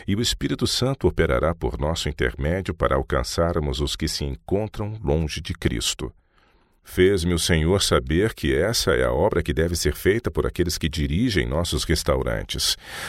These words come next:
Não deve a pressão e o atropelo dos negócios levar à negligência do trabalho da salvação.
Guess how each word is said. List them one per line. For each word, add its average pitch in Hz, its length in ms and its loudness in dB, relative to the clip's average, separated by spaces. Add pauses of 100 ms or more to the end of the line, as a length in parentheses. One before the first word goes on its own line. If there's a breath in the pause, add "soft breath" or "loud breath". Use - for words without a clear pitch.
(100)
Não 120 180 4
deve 131 260 4
a 123 60 4
pressão 113 580 4
e 80 60 4
o 76 100 2
atropelo 92 560 2
dos 78 160 0
negócios 76 720 2 (320 loud breath)
levar 113 460 4
à 73 160 6
negligência 78 800 2
do 71 140 0
trabalho 85 560 2
da 67 120 2
salvação. 62 680 -2